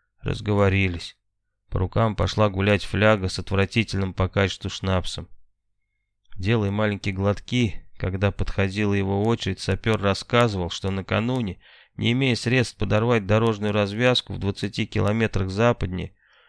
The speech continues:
он от отчаяния приказал своим солдатам перевесить таблички с указателями.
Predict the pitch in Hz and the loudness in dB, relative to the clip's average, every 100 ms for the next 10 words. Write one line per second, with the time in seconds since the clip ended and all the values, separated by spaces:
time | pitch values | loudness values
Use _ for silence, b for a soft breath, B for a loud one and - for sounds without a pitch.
0 | b b 143 143 110 110 110 - 135 123 | b b 2 4 4 4 2 2 2 2
1 | 101 101 - 104 113 117 - 104 98 101 | 2 0 2 2 4 2 2 -2 0 0
2 | 101 117 120 - 85 b b b b - | 2 4 2 0 -8 b b b b 0
3 | 104 110 120 - 101 104 98 110 120 - | 4 4 4 2 -2 0 0 2 0 0
4 | - 98 - 104 101 113 - 85 82 | -6 -4 2 2 4 2 2 -8 -10